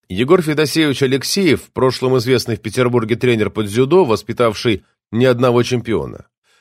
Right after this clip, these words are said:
прошёл через его руки когда-то и Челищев.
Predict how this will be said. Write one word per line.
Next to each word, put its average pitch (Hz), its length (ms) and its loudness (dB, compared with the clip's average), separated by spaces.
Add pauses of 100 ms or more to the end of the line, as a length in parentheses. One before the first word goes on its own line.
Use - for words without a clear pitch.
(100)
прошёл 214 540 2
через 160 320 0
его 175 180 4
руки 190 220 0
когда-то 160 400 -2
и 175 60 -2
Челищев. 113 600 -6